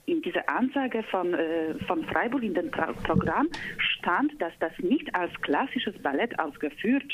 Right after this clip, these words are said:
wird, sondern, äh, doch nicht die Spitzenschule und Ballettprinzipien prägen der Freiburger Version des Stücks, sondern hundertfünfzig Menschen im Alter von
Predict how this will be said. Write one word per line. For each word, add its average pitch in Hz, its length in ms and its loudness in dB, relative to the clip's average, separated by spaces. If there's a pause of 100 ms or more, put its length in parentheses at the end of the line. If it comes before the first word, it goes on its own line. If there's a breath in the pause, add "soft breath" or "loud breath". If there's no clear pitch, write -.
(380 loud breath)
wird, 170 380 2 (1000 loud breath)
sondern, 190 800 2
äh, 170 260 2 (1300 loud breath)
doch 196 240 0
nicht 233 420 0
die 180 220 0
Spitzenschule 226 760 -2
und 170 220 -4
Ballettprinzipien 165 1500 0
prägen 180 500 0
der 160 240 -2 (140)
Freiburger 175 680 0
Version 147 560 0
des - 180 -6
Stücks, - 320 -2 (720 loud breath)
sondern 196 440 2 (260)
hundertfünfzig 311 960 0
Menschen 214 500 2
im 180 200 0
Alter 214 500 2
von 180 160 -2